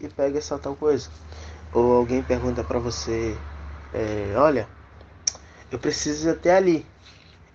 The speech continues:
eu preciso chegar até tal lugar."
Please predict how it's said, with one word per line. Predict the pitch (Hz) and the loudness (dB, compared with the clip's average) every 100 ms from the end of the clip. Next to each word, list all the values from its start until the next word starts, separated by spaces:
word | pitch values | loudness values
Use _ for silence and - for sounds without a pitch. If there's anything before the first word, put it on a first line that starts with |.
| - | -16
eu | |
preciso | 117 123 - - 117 117 113 117 113 107 90 - - - - - - - - | -8 -8 -8 -6 -4 -4 -4 -4 -4 -4 -8 -12 -20 -20 -20 -20 -20 -20 -6
chegar | - 165 156 156 | 4 6 8 6
até | 160 151 147 - | 6 0 -2 -4
tal | 147 143 | 0 0
lugar." | 147 139 123 113 | 0 0 -2 -2